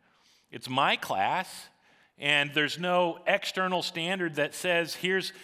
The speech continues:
what I need to conform to in, in terms of how I grade you, so I'm just gonna choose whatever I want, and that will be the way that you get graded, and if you don't like it, so what? C'est la vie." I, I think there's a part of us that wants to say, "Yeah, I,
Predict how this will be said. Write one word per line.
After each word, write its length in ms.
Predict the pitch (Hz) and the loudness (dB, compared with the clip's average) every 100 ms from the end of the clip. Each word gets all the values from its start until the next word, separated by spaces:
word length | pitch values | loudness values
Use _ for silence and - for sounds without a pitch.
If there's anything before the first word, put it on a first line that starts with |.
| - | -10
what 140 | 139 156 | 0 4
I 120 | 160 | 4
need 180 | 180 175 | 2 -2
to 60 | 151 | -4
conform 520 | 151 139 151 175 190 | -6 -8 -4 -2 -2
to 140 | 180 | -6
in, 120 | 151 | -6
in 140 | 143 143 | -6 -6
terms 260 | 170 165 | -6 -6
of 80 | 139 | -4
how 180 | 156 156 | 2 4
I 100 | 143 | 2
grade 440 | 120 127 175 208 | 0 -2 -2 -2
you, 100 | 170 | -6
so 320 | 156 160 143 139 - - | -6 0 2 0 -6 -6
I'm 160 | 151 175 | -2 0
just 160 | 185 | 0
gonna 220 | 196 175 165 | 0 0 0
choose 380 | - 180 170 | -2 -4 -4
whatever 360 | 147 165 170 180 | -2 0 2 2
I 100 | 180 | 2
want, 340 | 185 226 123 | 0 -2 -4
and 120 | 123 139 | -2 0
that 140 | 156 | 2
will 120 | 165 | 0
be 240 | 147 160 170 | 0 0 0
the 140 | 143 | -2
way 280 | 147 156 160 | -2 -2 -2
that 180 | 147 143 | -6 -4
you 140 | 160 | -4
get 200 | 160 151 | -4 -6
graded, 380 | 139 151 196 185 | -4 -4 -2 -4
and 140 | 165 | -4
if 100 | 147 | -6
you 80 | 160 | -4
don't 200 | 156 156 | -4 0
like 220 | 147 165 | 0 0
it, 160 | 220 - | -4 -6
so 200 | - 180 | -2 -2
what? 280 | 208 226 - | 0 -4 -4
C'est 200 | 160 170 | -2 2
la 180 | 175 | 2
vie." 300 | 175 240 180 - _ _ _ _ _ _ _ _ _ _ _ _ _ _ _ _ _ _ _ _ _ _ _ - | 2 -4 -8 -16 _ _ _ _ _ _ _ _ _ _ _ _ _ _ _ _ _ _ _ _ _ _ _ -10
I, 260 | 156 175 185 | -4 2 2
I 40 | |
think 220 | 185 254 | 2 -2
there's 200 | 254 196 | 0 0
a 80 | 190 | 0
part 280 | - 202 220 | 2 4 4
of 100 | 185 | 2
us 140 | 175 | 2
that 160 | 185 165 | 0 0
wants 300 | 165 185 180 | 0 -2 -2
to 100 | 170 | -8
say, 380 | - 170 170 165 | -2 0 0 -4
"Yeah, 220 | 180 220 | -6 -2
I, 400 | 233 214 196 190 | 2 2 2 0